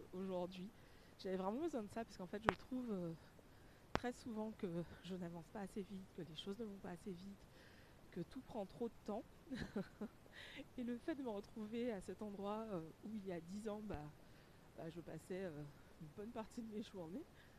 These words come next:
euh, franchement, c'est <laughs> ça m'a vraiment émue et c'est, c'est hyper puissant de voir, bah, en fait, le chemin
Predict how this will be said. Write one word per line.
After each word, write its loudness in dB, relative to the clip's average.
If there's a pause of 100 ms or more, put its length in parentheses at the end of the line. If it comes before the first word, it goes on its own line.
(420)
euh, 0 (1900)
franchement, 0
c'est -4
<laughs> -4
ça 2
m'a 2
vraiment 4
émue 6
et 6
c'est, -2
c'est 0
hyper 0
puissant -2 (400)
de 0
voir, 8
bah, 2
en -2
fait, 0
le -2
chemin 2